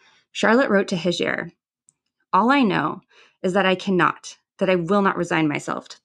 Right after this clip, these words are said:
to the total loss of my master's friendship. I would rather undergo the greatest bodily pains that have my heart constantly lacerated by searing regrets. If my master withdraws his friendship from me entirely, I shall be absolutely without hope.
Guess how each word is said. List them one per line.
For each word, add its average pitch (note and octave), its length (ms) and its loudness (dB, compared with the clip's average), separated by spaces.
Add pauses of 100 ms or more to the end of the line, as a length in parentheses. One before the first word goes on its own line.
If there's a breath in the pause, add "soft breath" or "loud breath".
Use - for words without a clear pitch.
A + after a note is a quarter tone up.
(160)
to F#3 100 0
the F3+ 80 -2
total G3 360 0
loss E3+ 300 -2
of E3 80 -6
my D#3+ 140 2
master's D#3 460 -2
friendship. - 500 -6 (520 soft breath)
I F3+ 80 2
would G3 120 4
rather G3 320 4
undergo F#3 480 2
the E3+ 120 0
greatest F3+ 520 -2
bodily E3 360 0
pains D#3+ 480 -2
that - 160 -6
have E3+ 100 -4
my F3 140 2
heart F3 260 -2
constantly - 600 -2
lacerated - 840 -2 (380 soft breath)
by E3+ 100 2
searing D#3 500 0
regrets. - 680 -6 (420)
If F#3 160 0
my G3+ 140 2
master A3+ 580 2
withdraws F3 460 0
his F3 160 -4
friendship D#3 360 0
from F3 140 0
me E3+ 100 4
entirely, E3 720 0 (300 loud breath)
I F#3+ 80 2
shall G3 160 2
be F3+ 180 -2
absolutely F#3 480 0
without F3 380 0
hope. - 360 -6